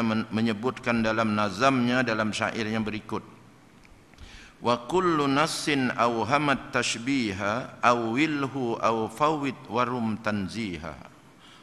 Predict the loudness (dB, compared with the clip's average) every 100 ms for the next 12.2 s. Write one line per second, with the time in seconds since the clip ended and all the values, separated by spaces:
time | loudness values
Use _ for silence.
0 | -16 -12 -10 -8 -8 -6 -6 -4 -6 -6
1 | -6 -6 -8 -6 -6 -6 -8 -8 -10 -12
2 | -16 -20 -20 -20 -20 -20 -20 -20 -14 -14
3 | -10 -8 -8 -10 -12 -14 -10 -10 -10 -10
4 | -10 -10 -10 -10 -12 -10 -10 -8 -8 -8
5 | -10 -14 -18 -18 -20 -18 -14 -12 -2 -2
6 | 2 0 2 2 2 0 0 -2 -2 -4
7 | -2 -2 -2 -4 -6 -4 -4 -2 -4 -4
8 | -6 -4 -4 -4 -6 -6 -6 -6 -6 -6
9 | -6 -8 -10 -12 -16 -20 -20 -8 -6 -4
10 | 0 0 0 -2 -6 -6 -6 -6 -6 -8
11 | -8 -10 -10 -14 -20 -20 -20 -20 -20 -8
12 | -4